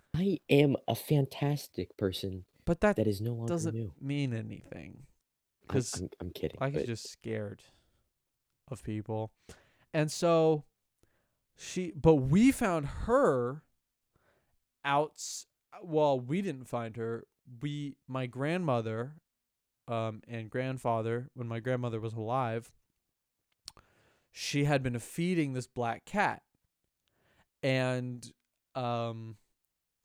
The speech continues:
Speaker 2: they had been keeping her, um, just, they kept feeding her. And eventually they captured her and got her spayed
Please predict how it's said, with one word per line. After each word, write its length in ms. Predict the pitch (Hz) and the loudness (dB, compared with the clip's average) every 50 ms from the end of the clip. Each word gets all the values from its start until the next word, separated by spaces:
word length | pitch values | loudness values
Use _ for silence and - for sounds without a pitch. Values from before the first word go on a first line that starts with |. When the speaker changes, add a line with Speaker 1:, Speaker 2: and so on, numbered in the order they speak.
| _ _ _ _ _ 135 | _ _ _ _ _ -6
Speaker 2:
they 180 | - 147 143 147 | -4 -2 -2 -2
had 200 | 147 151 139 120 | -2 -4 -4 -4
been 160 | 131 127 120 | -4 -6 -8
keeping 400 | - - - 165 151 - 143 131 | -8 -6 -6 -6 -6 -6 -6 -6
her, 500 | 123 123 123 120 117 117 117 117 120 120 - _ _ _ _ _ _ _ _ _ _ _ | 0 0 2 2 4 2 2 0 0 -4 -10 _ _ _ _ _ _ _ _ _ _ _
um, 320 | - 117 117 113 113 110 110 | 0 2 2 2 0 -2 -4
just, 240 | 110 120 110 - - _ | -6 -6 -8 -8 -12 _
they 140 | - - 127 | -6 -6 -6
kept 260 | 127 - 135 120 - | -4 -2 -4 -4 -4
feeding 360 | - - 131 123 117 120 117 117 | -6 -6 -4 -4 -4 -4 -2 -2
her. 300 | 117 113 113 113 117 - _ _ _ _ _ _ | -2 0 0 -2 -4 -6 _ _ _ _ _ _
And 100 | 135 131 | 0 0
eventually 400 | 131 127 139 139 131 - 151 139 | 2 4 4 2 2 2 0 0
they 140 | 131 123 120 | 2 0 -2
captured 640 | - - - 139 143 156 147 - - 143 131 117 | -4 -6 -4 0 0 0 0 -2 -6 -6 -4 -2
her 320 | 120 120 117 117 117 120 - _ _ _ _ _ _ _ _ _ _ _ _ _ _ - | -2 -2 -2 -2 -4 -6 -10 _ _ _ _ _ _ _ _ _ _ _ _ _ _ -10
and 520 | 127 120 117 113 113 110 110 110 107 104 - _ _ _ _ | -8 -6 -4 -4 -6 -6 -8 -10 -14 -16 -20 _ _ _ _
got 240 | - 123 117 113 - | -2 0 0 0 -2
her 320 | 117 120 117 113 110 110 110 | -6 -4 -4 -2 -4 -4 -6
spayed 800 | - - - - - 131 123 117 117 117 113 113 117 110 - | -8 -12 -12 -6 -4 -2 -2 0 0 -2 -2 -4 -6 -8 -10